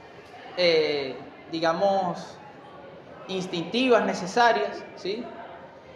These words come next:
Ante detonantes clásicos. Por ejemplo, eh, yo estoy, eh, entro a mi salón de clases, primera vez, nuevecito,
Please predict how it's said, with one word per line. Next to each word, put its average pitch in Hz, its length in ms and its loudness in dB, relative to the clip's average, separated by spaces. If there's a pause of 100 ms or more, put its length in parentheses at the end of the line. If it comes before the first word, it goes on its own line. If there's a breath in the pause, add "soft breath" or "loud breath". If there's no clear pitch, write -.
(140)
Ante 180 260 4
detonantes 175 560 2
clásicos. 165 440 2 (100)
Por 175 140 4
ejemplo, 170 420 0 (1200)
eh, 160 580 0
yo 175 100 0
estoy, 233 480 6 (1000)
eh, 175 460 0
entro 196 240 4
a 240 40 4
mi 240 100 4
salón 202 280 4
de 208 100 0
clases, 190 360 2 (560)
primera 165 440 2
vez, 185 200 4 (720)
nuevecito, 180 640 -2